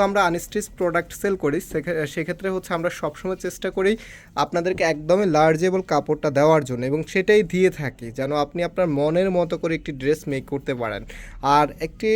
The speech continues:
আনস্টিচ ড্রেস তখনই হচ্ছে সবচেয়ে বেশি আউটলুকটা সুন্দর আসে, যখন আপনি এটা একদম নিজের মতো করে মডিফাই করে করতে পারেন, ভালো স্টাইলে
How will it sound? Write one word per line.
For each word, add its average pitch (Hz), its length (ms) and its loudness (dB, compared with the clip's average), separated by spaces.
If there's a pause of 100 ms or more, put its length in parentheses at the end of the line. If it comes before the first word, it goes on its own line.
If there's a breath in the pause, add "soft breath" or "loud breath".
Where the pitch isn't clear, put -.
(140)
আনস্টিচ 185 400 0 (140)
ড্রেস 190 260 2 (160)
তখনই 202 420 0
হচ্ছে 202 220 -6 (120)
সবচেয়ে 190 400 -2 (260)
বেশি 170 260 0 (120)
আউটলুকটা 180 760 0 (120)
সুন্দর 185 220 0 (100)
আসে, 190 160 -6 (100)
যখন 151 180 -2 (100)
আপনি 165 220 -8
এটা 180 160 4 (480 loud breath)
একদম 160 200 0 (120)
নিজের 180 280 2 (100)
মতো 175 220 0
করে 180 120 0 (100)
মডিফাই 147 360 -2 (140)
করে 170 180 2 (120)
করতে 170 280 -2
পারেন, 131 180 -2 (180)
ভালো 151 220 0 (160)
স্টাইলে 156 340 0